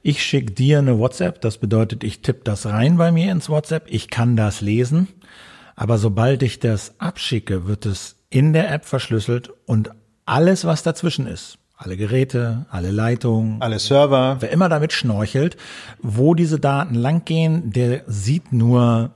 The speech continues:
Speaker 1: Salat. Der sieht nur, da läuft irgendwas lang, aber die Inhalte kann er oder sie nicht lesen. Dann kommen die Daten bei dir auf dem Telefon an und auch erst in der App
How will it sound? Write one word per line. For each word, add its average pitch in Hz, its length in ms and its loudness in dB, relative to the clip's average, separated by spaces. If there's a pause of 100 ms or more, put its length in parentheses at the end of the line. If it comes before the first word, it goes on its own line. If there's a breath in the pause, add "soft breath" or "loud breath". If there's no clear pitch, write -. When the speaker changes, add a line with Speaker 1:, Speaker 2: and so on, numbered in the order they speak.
(140)
Speaker 1:
Salat. 92 640 -6 (160)
Der 92 120 -4
sieht 135 280 0
nur, 127 480 4
da 113 140 0
läuft 110 280 0
irgendwas 98 440 -4
lang, 117 260 0
aber 104 140 -2
die 98 120 -6
Inhalte 95 520 -2 (400 loud breath)
kann 113 120 0
er 98 220 0 (140)
oder 92 180 -4
sie 98 360 0 (260 loud breath)
nicht 107 180 0
lesen. 170 460 4 (200 loud breath)
Dann 117 200 -4
kommen 135 220 0
die 127 100 0
Daten 113 560 0
bei 107 100 0
dir 147 320 0
auf - 80 -8
dem 123 160 -4
Telefon 170 540 -4
an 196 320 -2 (320 loud breath)
und 127 180 0
auch - 160 -2
erst - 380 -8
in 170 120 4
der 190 140 4
App - 240 -6